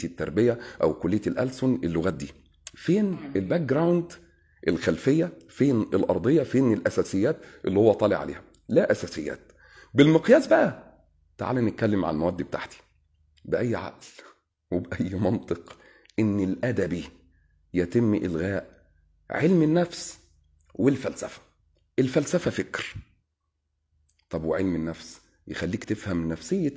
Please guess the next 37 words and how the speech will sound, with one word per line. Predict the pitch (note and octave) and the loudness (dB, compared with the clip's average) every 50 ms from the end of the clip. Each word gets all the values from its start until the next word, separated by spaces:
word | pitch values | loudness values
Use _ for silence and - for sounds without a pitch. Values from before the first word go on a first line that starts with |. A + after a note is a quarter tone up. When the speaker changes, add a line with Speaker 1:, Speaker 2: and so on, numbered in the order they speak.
| - - | -4 -4
Speaker 1:
أي | C#3+ B2+ A#2 - | -2 -2 -2 -4
إنسان | - - B2 - A2+ A2+ G#2+ G2+ G#2 - - - - - - | -4 -6 -6 -6 -4 -4 -4 -6 -6 -10 -16 -20 -14 -8 -6
أنت | B2 C3 - G2+ | -4 -2 -2 -2
بتتعامل | F2+ - - D2+ - E2 G#2+ A2 F#2 | -4 -4 -6 -8 -4 -2 -2 0 -2
معاه. | E2 D2 E2+ G#2+ G#2+ - - _ - | -2 -4 -4 -6 -8 -12 -10 _ -4
يا | G2+ | -4
جماعة، | A#2 E3 G#3+ | -4 -4 -6
إحنا | - - G#2 | -6 -8 -8
كلنا | - - E2+ A#2 A#2+ A2 | -6 -4 -4 -2 -2 -2
مرضى | A2 A2+ A2 F#2+ | -2 -2 -2 -4
نفسيين، | E2+ D#2 - - D#2+ F2 E2+ E2 - - _ _ _ _ _ _ _ - | -6 -6 -8 -8 -8 -8 -8 -8 -12 -18 _ _ _ _ _ _ _ -8
فعلم | - G2 F2+ E3 G3 D#3+ | -6 -4 -2 0 0 0
النفس | C3+ - - - - | 0 0 -2 -2 -4
ده | A2+ G#2+ C#3+ | -4 -4 -4
كان | C#3 - G2+ | -4 -4 -2
بيساعد | F2 F2 E2+ - - E2+ - - - | -2 -2 -2 -4 -4 -6 -4 -4 -4
ابنك | - G#2+ F2 E2+ D#2+ - - | -2 -2 -2 -4 -6 -6 -8
وبيساعد | - F2 F2+ E2 - - A#2 A#2+ F#2+ | -6 -4 -4 -4 -4 -4 -6 -4 -2
بنتك | F2+ A#2 A#2+ A#2 - A#2+ - - - - - - - - | -2 -2 0 0 -2 -4 -6 -8 -14 -20 -20 -14 -6 -4
إن | F#2 F#2+ F#2 F#2 | -2 0 0 2
هو | G2 C3 D#3+ D#3+ C3 A#2 | 2 2 2 2 2 2
يقدر | A2 B2+ E3+ G#3+ - - - A#2 C3 D3+ D3+ C#3 - - | 2 2 2 2 0 -4 -8 -6 -4 -4 -4 -6 -4 -2
يتغلب | G2+ G#2+ F#2+ F#2+ E2+ G2 C#3 D3 C#3 B2+ - | -2 -2 -2 -2 -2 -4 -2 -2 -2 -4 -4
على | - - C3+ | -4 -4 -4
مشاكله | A#2+ - - - D3+ - - C#3+ C#3 C#3 - - - - _ | -4 -2 -2 -4 -4 -4 -4 -4 -4 -4 -6 -12 -20 -8 _
ويتعامل | - G#2 G#2 - - A2+ C#3+ C#3 B2 | 0 0 0 0 0 -2 0 0 0
معاها | G#2+ F#2+ - B2+ | 0 0 -2 -4
بثبات | B2 B2 - - A2 A2+ - - | -6 -6 -6 -6 -6 -6 -6 -6
انفعالي. | F2+ F2 - - F2+ E2+ - - _ _ _ _ _ _ _ - - - | -8 -8 -6 -8 -8 -8 -10 -14 _ _ _ _ _ _ _ -14 -10 -8
عشان | - - - F2 | -6 -4 -4 -4
كده | E2+ - G#2+ G2+ F2+ G2+ | -2 -2 -2 0 0 0
هرجع | A2 A#2 G#2+ G2 | -2 0 0 0
أقول، | F2+ - - D#3 E3+ - | 0 0 0 0 2 0
أقول | - - F2 G#2 D3+ E3+ | 0 2 0 0 2 0
لك | E2+ - - - - | 0 -2 -4 -2 -2
القرار | F#2+ F2+ - - G2 A#2 D3+ - - | -2 -2 -2 0 2 2 2 2 2
آه، | - F2 - - - - | 2 0 -2 -4 -8 -16